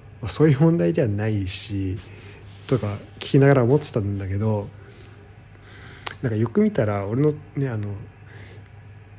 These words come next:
えー、靴にね、その人の足の間から飛んだしぶきが結構かかってて、あー、だいぶね、ちょっと気持ち悪い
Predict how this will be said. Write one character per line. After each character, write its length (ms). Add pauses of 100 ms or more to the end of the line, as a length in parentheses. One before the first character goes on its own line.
(280)
え 200
ー、 60
靴 320
に 180
ね、 220 (720)
そ 240
の 180
人 320
の 340 (480)
足 280
の 100
間 280
か 120
ら 80
飛 240
ん 40
だ 100
し 200
ぶ 140
き 160
が 100
結 260
構 120
か 160
か 80
っ 40
て 180
て、 360 (1300)
あ 460
ー、 60
だ 100
い 120
ぶ 120
ね、 240
ち 120
ょ 40
っ 20
と 60
気 200
持 140
ち 160
悪 220
い 100